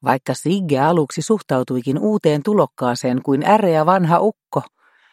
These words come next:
nyt myös hän on alkanut rakastaa sinua. Kiitos siitä, että täytät kotimme leikillä, naurulla ja hulinalla. Vankityrmä.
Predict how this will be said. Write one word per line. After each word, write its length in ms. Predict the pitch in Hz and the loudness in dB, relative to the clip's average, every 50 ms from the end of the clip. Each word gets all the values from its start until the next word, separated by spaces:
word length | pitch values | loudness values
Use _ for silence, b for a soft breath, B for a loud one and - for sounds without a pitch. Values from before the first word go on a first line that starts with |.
| _ - | _ 2
nyt 140 | 269 285 - - - | 2 2 2 0 0
myös 240 | 165 196 233 - | 2 2 0 0
hän 240 | - - 254 247 208 | 0 0 2 2 2
on 140 | 175 160 165 | 2 2 2
alkanut 440 | 160 151 143 - 151 139 151 147 - | 2 2 2 0 0 0 0 -2 -2
rakastaa 540 | 143 147 139 - 120 104 - - 120 110 - | -2 -2 -2 -2 -4 -6 -6 -12 -12 -12 -12
sinua. 520 | - - - 120 110 104 101 90 - - - _ _ _ _ _ _ _ _ _ _ _ _ _ _ _ _ _ _ _ _ _ _ _ _ _ _ _ - - | -12 -14 -12 -12 -10 -10 -12 -14 -16 -20 -20 _ _ _ _ _ _ _ _ _ _ _ _ _ _ _ _ _ _ _ _ _ _ _ _ _ _ _ -2 0
Kiitos 280 | 277 285 - 262 226 - - | 2 2 2 2 0 -2 0
siitä, 360 | - 254 226 190 - 139 131 | -2 -2 -2 0 -2 -2 -4
että 160 | 127 - - 131 - | -2 -2 -4 -4 -2
täytät 320 | - 131 127 - 135 120 - - | 0 -2 -2 -2 -6 -10 -8 -4
kotimme 500 | - 214 - - 143 123 123 127 127 131 | -4 -2 -2 0 -4 -2 -2 -4 -2 0
leikillä, 600 | 151 175 185 170 139 - 147 131 127 127 135 131 - _ _ _ _ _ _ - - | 0 2 0 0 -2 -4 -4 -4 -4 -4 -6 -8 -12 _ _ _ _ _ _ -4 0
naurulla 540 | 175 226 262 247 226 214 208 196 190 185 | 2 2 2 2 2 2 0 2 2 2
ja 180 | 185 190 190 180 | 2 2 0 0
hulinalla. 640 | 170 175 151 131 117 113 113 107 110 113 110 - - - _ _ _ _ _ _ _ _ _ _ _ _ _ _ _ _ _ _ _ _ _ _ _ _ _ _ _ _ _ _ _ _ _ _ _ _ _ _ _ _ _ _ _ _ _ _ _ _ _ _ _ _ _ _ _ _ - 143 | 0 0 0 0 0 -2 -4 -8 -10 -12 -14 -18 -18 -20 _ _ _ _ _ _ _ _ _ _ _ _ _ _ _ _ _ _ _ _ _ _ _ _ _ _ _ _ _ _ _ _ _ _ _ _ _ _ _ _ _ _ _ _ _ _ _ _ _ _ _ _ _ _ _ _ -8 -2
Vankityrmä. 840 | 131 156 214 254 254 233 - 175 - - - 151 131 - - - 90 | 0 2 2 2 2 0 -2 -6 -8 -4 -2 -4 -2 -4 -6 -10 -12